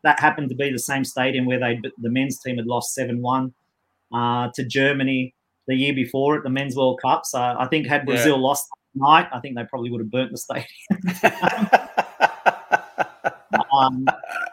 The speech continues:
Speaker 1: but, um, I think that was a massive moment. And I guess last year at, at Mariners, um, you know, crowds were banned, obviously, for a long part of the season, and it only just returned in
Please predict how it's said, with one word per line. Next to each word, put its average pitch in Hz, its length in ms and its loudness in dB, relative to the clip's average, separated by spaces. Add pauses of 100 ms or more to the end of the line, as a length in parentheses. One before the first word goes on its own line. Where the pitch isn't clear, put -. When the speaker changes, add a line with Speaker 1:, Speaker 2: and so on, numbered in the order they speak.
(600)
Speaker 1:
but, 131 200 2
um, 123 580 2
I 127 80 4 (100)
think - 140 -6
that 165 100 2
was 160 120 0
a 151 40 0
massive 147 400 2
moment. 151 280 0
And 208 100 6
I 196 100 8
guess 202 240 2
last 185 340 6
year 151 240 2
at, 139 200 0
at 151 180 0 (120)
Mariners, 143 540 0
um, 120 480 -4
you 139 140 -12
know, 135 100 -8 (680)
crowds 143 380 2
were 123 60 -6
banned, 135 340 -4
obviously, 131 340 -8
for 127 120 -10
a 120 40 -6
long 131 280 -4
part 127 260 -4
of 120 80 -8
the 117 60 -6
season, 127 520 -8
and 113 120 -6
it 113 80 -10
only 123 260 -4
just 117 260 -14
returned 120 480 -8
in 113 180 -6